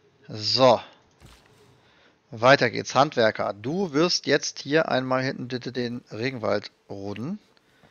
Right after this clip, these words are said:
Wir brauchen Produktion und wir brauchen das Holz für unseren Campus hier, beziehungsweise für den Staudamm. Wichtig.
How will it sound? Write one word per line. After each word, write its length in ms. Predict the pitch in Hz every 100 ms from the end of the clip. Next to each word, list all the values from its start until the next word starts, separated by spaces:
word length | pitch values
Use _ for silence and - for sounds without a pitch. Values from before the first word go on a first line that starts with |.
| _ _ _
Wir 120 | 123
brauchen 320 | 110 117 135 139
Produktion 560 | 123 117 - 135 151
und 100 | 135
wir 80 | 117
brauchen 300 | 113 113 139
das 160 | 117 -
Holz 420 | 117 107 - - _ _ _
für 220 | - -
unseren 180 | 123 113
Campus 360 | 107 120 110 -
hier, 100 | 104
beziehungsweise 360 | - 123 107
für 80 | -
den 100 | 131
Staudamm. 460 | - 113 123 101 107 _
Wichtig. 500 | - 131 - 104 -